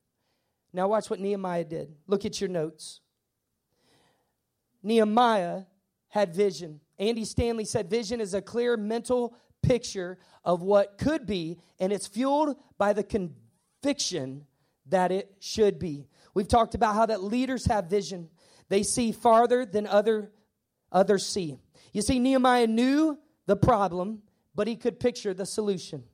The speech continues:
Leaders not only see farther than others see, we said last week, leaders see more than other people see.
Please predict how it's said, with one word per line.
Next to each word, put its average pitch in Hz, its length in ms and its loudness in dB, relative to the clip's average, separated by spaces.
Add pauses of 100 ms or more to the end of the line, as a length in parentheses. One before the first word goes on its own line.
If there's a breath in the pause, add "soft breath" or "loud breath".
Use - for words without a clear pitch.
(1300 soft breath)
Leaders 240 360 2
not 240 140 4
only 247 200 4
see 233 180 -6
farther 233 500 4
than 185 180 -6
others 190 280 -2
see, 214 180 -8
we 196 140 -6
said 202 200 -4
last 196 300 -2
week, 226 240 -6 (200)
leaders 226 400 -2
see 240 140 -2
more 240 600 4
than 202 140 4
other 196 160 2
people 196 320 -4
see. 170 340 -6